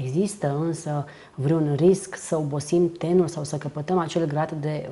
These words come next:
dependență de cosmetice folosindu-le, uh, zilnic? Fiindcă, uh, mai, uh, auzim anumite persoane spunând că: „Nu mă dau nici cu o cremă, las, uh,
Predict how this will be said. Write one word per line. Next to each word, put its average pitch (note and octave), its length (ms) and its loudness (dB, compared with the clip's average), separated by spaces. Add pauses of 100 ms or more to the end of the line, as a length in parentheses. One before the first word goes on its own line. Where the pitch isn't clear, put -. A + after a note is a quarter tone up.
dependență D3+ 600 -2
de D3 140 -2
cosmetice D3+ 560 -4
folosindu-le, C#3 880 -4
uh, C#3 120 -6
zilnic? F3+ 320 4
Fiindcă, D#3 380 0 (380)
uh, D3+ 160 -4
mai, F#3+ 360 4
uh, E3+ 220 4
auzim D#3 600 4
anumite D#3 300 -2
persoane D#3 360 -2
spunând D#3+ 420 0
că: D#3 260 -2 (300)
„Nu F3+ 200 8
mă F3+ 140 6
dau D3+ 260 4
nici E3+ 260 6
cu - 120 -2
o D#3 80 4
cremă, F#3 580 6
las, F#3 420 4
uh, D#3+ 260 0